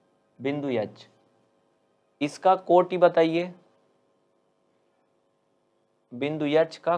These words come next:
कोटि बताइए। अब बिंदु एच है कहाँ, पहले खोजो। बिंदु एच ये है ना भाई, राजपूत गेमिंग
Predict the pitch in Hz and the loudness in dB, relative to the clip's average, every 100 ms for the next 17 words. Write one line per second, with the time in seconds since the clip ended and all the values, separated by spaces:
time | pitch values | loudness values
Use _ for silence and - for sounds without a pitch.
0 | - 151 151 151 131 113 107 104 98 98 | -4 -2 -2 0 0 0 -2 -6 -10 -14
1 | _ _ _ _ _ _ _ _ _ _ | _ _ _ _ _ _ _ _ _ _
2 | _ _ _ _ _ _ _ _ _ _ | _ _ _ _ _ _ _ _ _ _
3 | _ _ _ _ _ _ _ _ _ _ | _ _ _ _ _ _ _ _ _ _
4 | _ _ _ _ _ _ _ _ _ - | _ _ _ _ _ _ _ _ _ -20
5 | _ _ _ _ _ _ _ - 127 151 | _ _ _ _ _ _ _ -6 -2 -2
6 | 160 170 175 175 156 139 156 147 147 143 | 0 2 2 2 0 0 0 -2 -2 0
7 | 139 139 - 117 113 107 - _ _ _ | 0 -2 -6 -8 -6 -8 -12 _ _ _
8 | _ _ _ _ _ 123 135 147 151 151 | _ _ _ _ _ -8 -6 -2 2 2
9 | 147 127 135 147 123 127 - _ _ _ | 0 -4 -2 0 0 -4 -10 _ _ _
10 | _ _ _ _ _ _ _ _ _ _ | _ _ _ _ _ _ _ _ _ _
11 | _ _ _ 131 139 139 135 131 147 156 | _ _ _ -2 0 2 2 0 -4 -4
12 | 127 131 135 160 | -2 -2 -2 -6